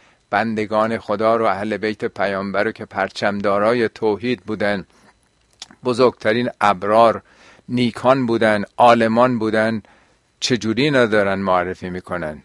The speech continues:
در جهت بزرگ کردن خودشون، که زیر نام اونها در واقع مساجد رو تعطیل بکنن، مزار اونها رو بزرگ بکنن و به اونها نسبت‌هایی بدن که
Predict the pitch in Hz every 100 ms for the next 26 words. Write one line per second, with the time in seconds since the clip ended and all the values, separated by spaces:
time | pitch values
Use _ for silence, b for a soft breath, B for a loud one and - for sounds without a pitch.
0 | _ 107 101 - 101 107 110 120 95 104
1 | 98 95 98 92 101 110 - 123 110 -
2 | 90 87 - 85 b b b _ 107 139
3 | 127 117 110 120 117 113 101 104 92 107
4 | 113 107 95 95 90 87 104 110 b b
5 | b 92 90 - 107 101 104 113 110 92
6 | - 131 123 110 107 98 98 95 90 b
7 | b _ 98 98 107 104 98 95 104 110
8 | 104 101 101 101 98 92 107 95 95 92
9 | 90 92 90 90 98 101 101 104 - 110
10 | 113 107 - - 98 - 107 123 113 110
11 | 110 110 113 113